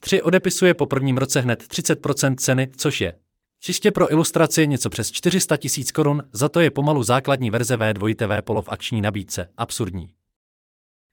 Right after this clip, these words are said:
Finanční ředitel V dvojité V dá třetinu peněz na spalovací motory, konečně. Možná i proto se poslední dny u V dvojité V pohnuly ledy. Třetinu ze sto osmdesát miliard euro, původně určených na rozvoj elektromobilů,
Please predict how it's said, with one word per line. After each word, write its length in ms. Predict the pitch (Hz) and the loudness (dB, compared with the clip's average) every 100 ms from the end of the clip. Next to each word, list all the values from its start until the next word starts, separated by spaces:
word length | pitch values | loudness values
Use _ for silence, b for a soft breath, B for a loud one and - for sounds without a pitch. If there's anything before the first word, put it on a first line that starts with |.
| _ _ - | _ _ 0
Finanční 440 | 127 147 - 143 | 2 2 2 2
ředitel 400 | 156 175 175 160 | 2 4 4 4
V 160 | 151 151 | 4 4
dvojité 300 | 139 151 151 | 2 2 4
V 160 | 143 | 4
dá 140 | 131 123 | 4 2
třetinu 340 | 131 139 127 | -2 -2 0
peněz 340 | 127 127 131 | 0 0 0
na 100 | 110 | -2
spalovací 520 | 95 - 135 - - 107 | -2 2 2 2 0 -4
motory, 340 | 104 117 110 - | -2 -2 -2 -6
konečně. 480 | - 139 117 92 73 _ _ _ _ _ _ _ _ _ _ _ _ _ | -4 -2 -2 -8 -12 _ _ _ _ _ _ _ _ _ _ _ _ _
Možná 300 | 117 135 180 | -2 2 4
i 100 | 165 | 4
proto 260 | 156 165 175 | 2 4 4
se 140 | 160 | 4
poslední 480 | - - 160 156 156 | 2 2 2 4 4
dny 180 | 135 156 | 2 2
u 80 | 131 | 4
V 180 | 131 | 4
dvojité 320 | 107 120 117 120 | 4 2 2 2
V 160 | 120 | 2
pohnuly 380 | 117 117 123 107 | 2 0 2 2
ledy. 260 | 95 101 95 - | 2 -2 -6 -6
Třetinu 400 | - 165 185 180 | -4 0 2 2
ze 120 | 156 | 0
sto 180 | - - | -2 -2
osmdesát 640 | - 175 170 - 147 139 | -2 0 0 2 2 2
miliard 460 | 127 156 156 147 - | 2 4 4 2 0
euro, 280 | 135 139 147 _ - | 0 0 0 _ -4
původně 380 | 147 156 143 131 | 0 2 2 0
určených 480 | 127 - 151 143 | -2 0 0 0
na 100 | 117 | 0
rozvoj 320 | 107 101 107 92 | 0 0 -2 0
elektromobilů, 760 | 123 131 131 120 101 107 127 | 0 0 0 0 2 0 0